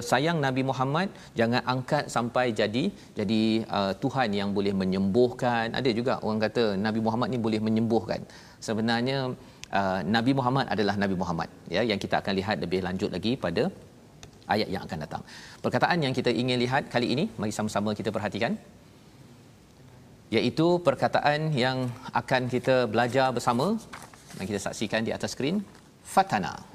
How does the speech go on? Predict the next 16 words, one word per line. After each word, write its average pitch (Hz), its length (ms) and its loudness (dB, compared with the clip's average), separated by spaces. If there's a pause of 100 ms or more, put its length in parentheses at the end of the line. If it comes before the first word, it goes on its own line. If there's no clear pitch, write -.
(100)
ya. 113 100 0 (240)
Ha, - 240 -14
fatana. 90 400 -4
Apa 131 180 -2
maksud 110 160 -2 (100)
fatana? 120 300 0 (580)
Fatana 123 340 2 (100)
ini 135 100 2 (120)
maksudnya 117 400 0 (140)
adalah 101 260 -2 (320)
ujian. 104 360 2 (380)
Dalam 120 240 0
Al-Quran 127 440 0
ada 107 100 0 (120)
tiga 135 260 2 (160)
istilah 104 300 0